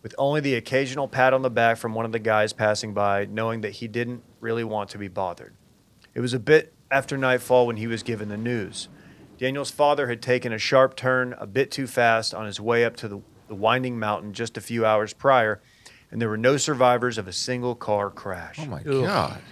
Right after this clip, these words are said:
Speaker 1: He once again asked to be left alone with his thoughts on the porch before eventually getting up,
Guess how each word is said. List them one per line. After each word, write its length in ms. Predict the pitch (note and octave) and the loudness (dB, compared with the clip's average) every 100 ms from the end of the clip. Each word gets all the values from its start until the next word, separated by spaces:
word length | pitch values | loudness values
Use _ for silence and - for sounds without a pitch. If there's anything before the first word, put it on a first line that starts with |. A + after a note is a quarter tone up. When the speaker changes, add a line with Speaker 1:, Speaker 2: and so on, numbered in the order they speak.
| - | -14
Speaker 1:
He 80 | - | -2
once 280 | A#2 D#3+ D#3+ | 6 6 4
again 240 | D#3+ E3 | 2 2
asked 220 | D3 C#3+ - | 4 0 0
to 60 | |
be 80 | C#3+ | 0
left 240 | C3+ C3 C#3 | 2 2 0
alone 280 | C3 B2+ | 0 0
with 140 | B2 G#2 | -2 -4
his 140 | A#2 | -2
thoughts 280 | C3 A#2 A2 | 4 4 2
on 80 | A2 | -6
the 80 | G#2 | -8
porch 400 | G#2 G#2 - - | -6 -8 -8 -14
before 300 | - A#2 G#2+ | -6 -2 0
eventually 440 | A#2 C3+ - C#3 | 2 0 0 -4
getting 340 | A#2 B2+ C3 A#2 | -2 -2 -2 -2
up, 200 | A#2 | -2